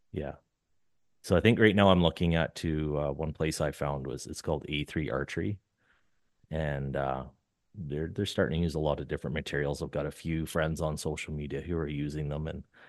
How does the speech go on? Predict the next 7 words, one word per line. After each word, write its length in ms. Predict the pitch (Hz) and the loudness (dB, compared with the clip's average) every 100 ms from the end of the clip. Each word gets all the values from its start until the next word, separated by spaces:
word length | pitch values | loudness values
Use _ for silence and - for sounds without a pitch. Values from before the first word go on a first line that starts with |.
| - _ _ _ _ _ _ | -20 _ _ _ _ _ _
they 80 | 78 | 0
just, 300 | 92 82 - _ _ | 0 0 -6 _ _
yeah, 200 | - 95 - - | 2 2 2 0
I 160 | 101 - | 0 0
would, 460 | 110 - 143 104 - | -12 -10 -2 -2 6
we'll 140 | 107 | 6
see. 320 | 101 107 - | 6 2 0